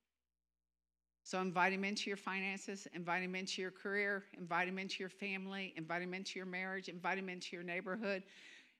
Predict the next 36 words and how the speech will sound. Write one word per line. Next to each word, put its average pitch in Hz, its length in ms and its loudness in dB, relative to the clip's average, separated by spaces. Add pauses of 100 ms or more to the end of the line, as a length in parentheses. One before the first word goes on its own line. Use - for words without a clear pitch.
(100)
Wherever 208 640 8
you 233 220 4
invite 208 340 6
him 220 220 2
in, 233 340 2 (500)
he 233 120 2
will 208 140 2
manifest 208 760 0
himself 190 480 -2 (120)
and 175 140 -2
he 185 160 -6
will 180 200 -4
shift - 680 -2
you 131 280 -2 (440)
into 220 340 2
a 240 40 4
position 202 840 0 (320)
where 196 160 4
you 196 240 0
can 247 200 0
be 226 240 0
a 190 100 0
transforming 226 1700 0
work 208 360 4 (320)
for 180 180 4
him. 151 300 -8 (3500)
So 214 180 8
I 208 80 10
feel 254 240 6
like 262 160 6
there's 220 160 4
some 208 160 0
people 220 280 -2
in 214 100 2
here 214 240 4
that 190 180 2